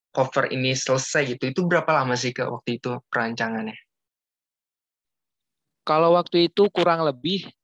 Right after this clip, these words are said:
Speaker 2: eh, tiga hari ya, Asmi. Dan memang
Speaker 1: Hmm.
Speaker 2: kalau di Teknokra, eh, dari ini, dari tahun ke tahun memang dari meja redaksi itu kalau untuk cover membatasi maksimal,
Speaker 1: Iya.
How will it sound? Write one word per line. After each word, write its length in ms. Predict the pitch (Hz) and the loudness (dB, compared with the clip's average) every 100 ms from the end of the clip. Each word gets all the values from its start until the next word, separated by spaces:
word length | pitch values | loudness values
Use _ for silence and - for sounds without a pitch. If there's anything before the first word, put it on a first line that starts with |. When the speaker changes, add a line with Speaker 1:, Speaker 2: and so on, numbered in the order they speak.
| - | -4
Speaker 2:
eh, 260 | 139 139 139 | 0 0 0
tiga 240 | 139 135 | 0 0
hari 320 | 135 131 165 | 0 0 0
ya, 80 | 131 | -2
Asmi. 400 | 123 123 120 123 135 | -2 -8 -12 -14 -4
Dan 160 | 123 123 | -4 -2
memang 320 | 123 131 160 | -2 0 -2
Speaker 1:
Hmm. 80 | - | 0
Speaker 2:
kalau 240 | 131 131 123 | 2 2 2
di 80 | 127 | 0
Teknokra, 800 | 127 - 127 117 - 131 165 180 _ _ | -2 -2 -6 -6 -2 0 0 -4 _ _
eh, 360 | 117 127 123 120 | -8 -6 -6 -4
dari 560 | 127 135 131 131 127 160 | 0 0 0 -2 -4 -6
ini, 320 | 151 143 160 _ _ | -8 -10 -12 _ _
dari 400 | 127 123 123 120 | -4 -2 -2 -4
tahun 260 | - 123 123 | 0 0 0
ke 80 | 123 | -4
tahun 240 | - 123 151 | -2 -2 -2
memang 400 | 127 135 151 147 _ _ _ _ | -6 -8 -8 -12 _ _ _ _
dari 240 | - 127 127 | -6 -4 -4
meja 240 | 127 127 | -2 -2
redaksi 560 | 123 123 117 117 - 135 | -2 -2 -4 -4 -6 -2
itu 160 | 156 | -2
kalau 240 | 151 135 131 | 0 2 2
untuk 160 | 127 | 0
cover 320 | - 117 131 147 | -2 -2 -2 -6
membatasi 640 | 139 123 110 - 117 143 151 | -6 -10 -10 -10 -8 -6 -4
maksimal, 720 | 135 120 - 123 117 135 | -6 -8 -8 -8 -2 -2
Speaker 1:
Iya. 80 | 156 | -2